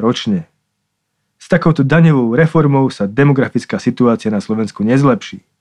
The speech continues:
Krajina môže podporovať výchovu detí, no keď dospejú, je otázne, koľko z nich v krajine skutočne ostane. Celý problém začal tým, že živnostníci platia podľa ministra financií málo. Jeho riešenie: nech platia viac.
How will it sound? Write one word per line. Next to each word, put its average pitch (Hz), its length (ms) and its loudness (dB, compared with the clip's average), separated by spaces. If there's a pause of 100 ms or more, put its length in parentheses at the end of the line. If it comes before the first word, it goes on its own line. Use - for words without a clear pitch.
(680)
Krajina 233 320 4
môže 170 240 4
podporovať 143 480 2
výchovu 135 400 2
detí, 135 480 4 (240)
no 247 80 4
keď 160 240 4
dospejú, 147 400 4
je 139 60 2 (100)
otázne, 123 640 0 (240)
koľko 165 320 2
z 127 160 -2
nich 101 80 -6
v - 80 -12
krajine 110 320 0
skutočne - 400 -10
ostane. 165 480 -10 (960)
Celý 156 240 4
problém 165 320 4
začal 123 320 0
tým, 139 480 2
že 95 160 -6
živnostníci 135 720 2
platia 110 320 -2
podľa 101 320 -2
ministra 135 480 2
financií 98 560 -4
málo. 92 640 -4 (880)
Jeho 202 240 6
riešenie: 165 720 4 (320)
nech 247 160 4
platia 214 320 4
viac. 220 320 2